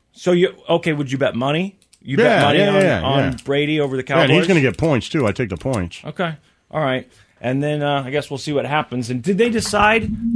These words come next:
Speaker 1: uh, as far as, I know we talked last week about this, uh, neutral, uh, field for the A F C Championship. Is that still a, is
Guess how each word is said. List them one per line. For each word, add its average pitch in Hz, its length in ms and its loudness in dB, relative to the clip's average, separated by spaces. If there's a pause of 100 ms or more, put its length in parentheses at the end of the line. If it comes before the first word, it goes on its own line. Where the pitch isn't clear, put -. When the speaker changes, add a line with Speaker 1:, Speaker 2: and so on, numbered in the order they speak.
(120)
Speaker 1:
uh, - 160 -10
as 160 180 -4
far 175 240 0
as, 156 120 -2
I 165 40 -2
know 185 100 -2
we 165 120 -2
talked 160 240 -2
last 151 240 -2
week 165 180 -4
about 131 320 -2
this, 127 300 -6
uh, 107 320 0 (360)
neutral, 131 880 -2 (840)
uh, 104 420 -4 (240)
field 160 520 0
for 131 120 -8
the 131 100 0
A 135 100 2
F 123 80 -4
C 131 140 -6
Championship. 113 680 -6
Is 107 100 -10
that 127 160 -4
still 131 380 -4
a, 107 300 -4 (300)
is 98 80 -18